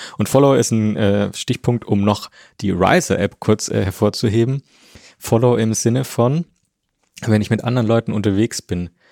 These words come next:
und die nutzen alle diese Riser-App, äh, in der Premium-Funktion, am besten, dann geht's auch länger als nur dreißig Minuten.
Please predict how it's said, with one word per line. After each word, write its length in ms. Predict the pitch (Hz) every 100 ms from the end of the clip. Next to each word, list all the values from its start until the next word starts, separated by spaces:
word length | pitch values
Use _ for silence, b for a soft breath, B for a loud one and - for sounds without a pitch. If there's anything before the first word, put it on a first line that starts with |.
| b
und 180 | 107 98
die 80 | 107
nutzen 300 | 107 - 110
alle 200 | 110 107
diese 260 | 107 101 95
Riser-App, 680 | 98 110 - - 95 - - _ -
äh, 240 | 107 90 92
in 140 | 101
der 100 | 92
Premium-Funktion, 880 | - 107 101 101 104 95 - 104 123 - _ _ -
am 120 | 104
besten, 460 | 101 104 - 123 117
dann 160 | 98 92
geht's 180 | 98
auch 100 | 101
länger 240 | 98 101 104
als 160 | 98
nur 120 | 98 92
dreißig 320 | 98 101 92
Minuten. 380 | 98 113 147